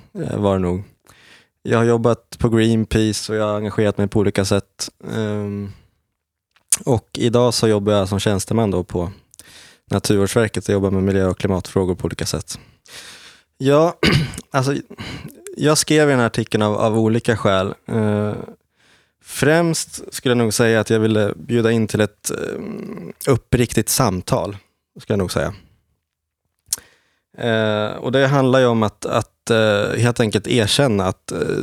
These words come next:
det, den kurs vi har nu, det är en återvändsgränd. Och, eh, det här är liksom ett perspektiv som jag inte tycker ryms. Och det är kontroversiellt och det är, eh, väldigt ofta, tycker jag, förbjudet att, att lyfta in det här sättet att se det på. Och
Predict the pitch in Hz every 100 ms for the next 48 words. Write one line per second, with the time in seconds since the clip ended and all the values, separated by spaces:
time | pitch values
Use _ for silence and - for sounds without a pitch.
0 | 65 - 127 - 120 135 127 151 147 -
1 | 110 107 131 95 90 110 107 98 95 -
2 | 95 92 - - 92 101 110 98 - 98
3 | 98 95 - _ _ _ _ - - _
4 | _ - 113 123 143 135 - 117 - 113
5 | - 107 - 123 104 107 117 120 104 101
6 | 104 98 101 117 101 90 - - - 107
7 | 113 110 107 104 101 - - - 110 104
8 | 104 98 - 127 139 139 _ - 107 -
9 | - 98 104 98 98 - _ _ _ _
10 | _ _ - - - - - 113 117 110
11 | - 104 - 107 110 - 104 101 101 -
12 | 104 110 139 95 95 98 - - 98 95
13 | 85 117 131 90 - 117 117 101 98 95
14 | 101 - 98 - - 117 87 - 90 -
15 | 101 98